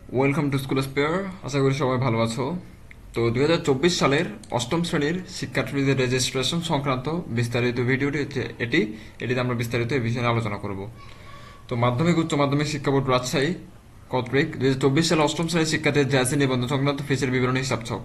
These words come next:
এখানে কোন খাতে কত টাকা দিতে হবে সে বিষয় নিয়ে আলোচনা করা হয়েছে তোমাদের অষ্টম শ্রেণীর শিক্ষার্থীদের জন্য।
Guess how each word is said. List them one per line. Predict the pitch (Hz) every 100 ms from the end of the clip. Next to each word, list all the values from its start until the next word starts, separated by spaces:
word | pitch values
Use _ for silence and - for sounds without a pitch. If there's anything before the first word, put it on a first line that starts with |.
| - - - - -
এখানে | 131 143 147
কোন | 147 160 170
খাতে | 165 160 147
কত | 127 123
টাকা | 120 117
দিতে | 120
হবে | 143 170 180
সে | 156 123
বিষয় | 127
নিয়ে | 123 123
আলোচনা | 120 113 110
করা | 113
হয়েছে | 127 135 151
তোমাদের | 123 120 127 -
অষ্টম | - 135
শ্রেণীর | 131 123 131
শিক্ষার্থীদের | - 117 117 113 120
জন্য। | 131